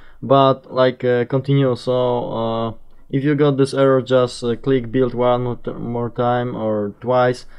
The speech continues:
and it should be fine. Yeah, as you can see, it worked perfectly. So let's close it. Oh, it's just one hundred thirty-seven gigabytes. There is our sample project.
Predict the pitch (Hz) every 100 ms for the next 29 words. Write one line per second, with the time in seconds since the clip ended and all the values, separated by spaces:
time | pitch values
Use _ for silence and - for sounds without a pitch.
0 | - - 120 110 113 107 - 113 107 101
1 | - - - - - - - _ _ _
2 | _ _ _ _ _ _ _ _ _ _
3 | _ _ - 120 - 175 175 170 151 165
4 | 170 131 139 156 147 - 160 147 147 175
5 | 175 175 - _ _ _ - _ - 143
6 | 131 123 135 - 175 175 190 185 - _
7 | _ _ _ _ _ _ _ _ _ _
8 | _ _ _ - 196 120 - - 123 143
9 | 147 160 151 147 143 143 - _ _ _
10 | _ _ 147 139 131 151 139 139 127 110
11 | 104 104 - _ _ _ - 156 160 147
12 | 151 147 139 156 147 147 151 156 180 202